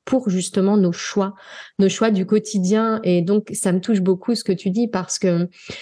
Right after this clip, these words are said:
je sais que beaucoup de personnes que j'accompagne dans l'entreprise ont vraiment des, des poids sur les épaules de l'argent, comme si c'était quelque chose de, de malhonnête, de sale.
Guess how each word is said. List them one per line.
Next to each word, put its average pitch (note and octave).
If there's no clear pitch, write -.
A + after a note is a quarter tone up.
je G3
sais G#3
que G3
beaucoup G3+
de F#3
personnes G#3+
que G3+
j'accompagne G3
dans F#3+
l'entreprise F#3
ont F3+
vraiment G3
des, F3
des F3
poids C4
sur E3+
les G3
épaules G#3+
de F#3
l'argent, G3
comme F#3
si E3+
c'était F#3+
quelque E3+
chose G3
de, E3+
de E3+
malhonnête, F3+
de E3+
sale. A3